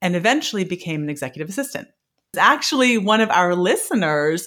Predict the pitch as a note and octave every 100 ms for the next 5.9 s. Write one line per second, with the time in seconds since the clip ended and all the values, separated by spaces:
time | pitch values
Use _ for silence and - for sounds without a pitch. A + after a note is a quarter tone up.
0 | F#3+ G3 F#3 F#3 F#3+ F#3 A#3+ F4 D4+ D#3
1 | D3+ D#3 D3+ - C#3+ - - C#3 - -
2 | C3 F3+ A3+ - F3 E3 G3 D3+ F#3+ G3
3 | G#3+ A3 A#3 A3 A3+ A3+ C#4 F#3 D#3+ E3
4 | - D#3+ D#3 D#3 D3+ F#3 G3 A#3+ C#4+ -
5 | _ - F#3+ F3+ G#3 C#4+ G3+ F3 E3+